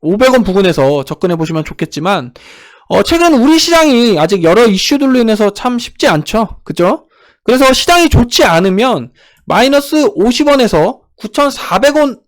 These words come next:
사백오십 원 부근에서 일 차 매수를 진행하시면 되겠고,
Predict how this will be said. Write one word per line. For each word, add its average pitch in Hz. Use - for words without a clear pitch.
사백오십 240
원 285
부근에서 202
일 262
차 285
매수를 190
진행하시면 180
되겠고, 147